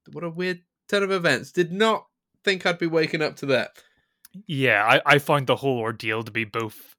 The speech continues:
Speaker 2: surreal in the fact <laughs> that I couldn't believe that what I was watching, and equally disappointing.
Speaker 1: Yeah, yeah.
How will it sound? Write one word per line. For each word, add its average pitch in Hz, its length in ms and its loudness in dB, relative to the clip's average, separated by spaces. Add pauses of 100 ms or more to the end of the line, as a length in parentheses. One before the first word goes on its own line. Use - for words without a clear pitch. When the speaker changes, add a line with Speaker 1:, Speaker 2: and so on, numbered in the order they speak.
Speaker 2:
surreal 117 800 -2
in 123 140 -10
the 110 80 -10
fact 117 300 -2
<laughs> - 0 -
that 117 140 -2
I 170 60 0
couldn't 143 280 -2
believe 123 360 0
that 117 140 0
what 113 140 -2
I 110 100 -2
was 110 160 -8
watching, 202 500 -2 (480)
and 123 220 -6
equally 127 720 -4
disappointing. 98 580 -12 (920)
Speaker 1:
Yeah, 135 280 -2 (320)
yeah. 123 320 0